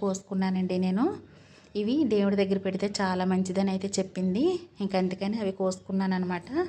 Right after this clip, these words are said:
ఇంకా కోసేసుకొని చూడండి ఎంత బాగున్నాయో చూడడానికి పువ్వులు. ఈ చెట్టు అంతా కూడాను మొత్తం మొగ్గలు అయితే ఉన్నాయండి, మొగ్గలు కాయలు కూడా ఉన్నాయన్నమాట.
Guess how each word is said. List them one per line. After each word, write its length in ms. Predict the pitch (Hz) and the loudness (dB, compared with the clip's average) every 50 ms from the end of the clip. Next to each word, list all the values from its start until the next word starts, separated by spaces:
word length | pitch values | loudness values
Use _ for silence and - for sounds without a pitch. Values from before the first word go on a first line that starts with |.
| - - - - - - - - - - | -4 -12 -20 -20 -20 -20 -20 -18 -12 -10
ఇంకా 140 | 220 220 226 226 | -8 -6 -6 -2
కోసేసుకొని 640 | 226 214 214 208 208 202 202 - - 214 214 233 311 415 466 466 - - - - - - - - - - - - _ _ - - - - - _ _ _ - - - - - - - - _ _ _ _ _ - - - _ _ _ _ - - - _ _ _ _ _ _ _ _ _ - - | 0 -2 0 0 -2 -4 -4 -4 -4 -2 2 2 2 2 0 -4 -12 -18 -20 -20 -20 -20 -20 -20 -20 -20 -20 -20 _ _ -20 -20 -20 -20 -20 _ _ _ -20 -20 -20 -20 -20 -20 -20 -20 _ _ _ _ _ -20 -20 -20 _ _ _ _ -20 -20 -20 _ _ _ _ _ _ _ _ _ -8 -2
చూడండి 320 | 254 240 226 233 240 262 262 240 | 0 0 2 2 2 2 2 2
ఎంత 140 | 208 202 208 196 | 2 2 2 4
బాగున్నాయో 380 | 208 208 208 202 208 220 226 220 - | 4 4 4 4 4 2 2 2 2
చూడడానికి 440 | 214 196 185 185 202 208 214 202 202 - | 2 2 4 2 2 2 0 0 -2 -2
పువ్వులు. 320 | 202 185 180 190 208 269 381 480 480 - - - - - - - - _ _ _ _ _ _ _ _ _ - - - - - _ - - - - - - - - - - _ _ - - - - - - - _ _ _ _ _ - _ _ _ - - | -2 0 0 2 4 4 2 2 -2 -6 -12 -20 -20 -20 -20 -20 -20 _ _ _ _ _ _ _ _ _ -20 -20 -20 -20 -20 _ -20 -20 -20 -20 -20 -20 -20 -20 -20 -20 _ _ -20 -20 -20 -20 -20 -20 -20 _ _ _ _ _ -20 _ _ _ -4 -4
ఈ 20 | 226 220 226 | -2 0 2
చెట్టు 240 | 240 233 233 233 220 226 | 2 2 4 4 2 4
అంతా 220 | 226 220 220 233 233 233 | 4 4 2 2 4 4
కూడాను 340 | 233 226 226 226 233 269 330 370 427 392 311 240 | 4 4 4 4 6 6 4 4 4 4 4 4
మొత్తం 280 | 202 - - - 233 226 220 | 4 2 0 0 2 2 4
మొగ్గలు 300 | 214 202 185 196 208 220 220 | 2 2 2 2 4 4 4
అయితే 160 | 220 220 226 226 220 | 2 2 2 2 2
ఉన్నాయండి, 500 | 214 208 208 208 202 202 196 196 202 247 262 233 | 2 2 2 2 2 4 2 2 4 4 4 4
మొగ్గలు 360 | 208 190 175 175 208 220 247 262 254 - | 2 2 2 2 2 4 4 4 4 4
కాయలు 380 | 208 180 180 185 196 196 202 202 202 | 4 4 4 4 4 2 2 2 2
కూడా 140 | 202 202 196 190 | 2 2 2 2
ఉన్నాయన్నమాట. 600 | 190 190 190 190 190 190 190 185 185 180 - | 2 2 2 2 2 2 2 2 0 0 2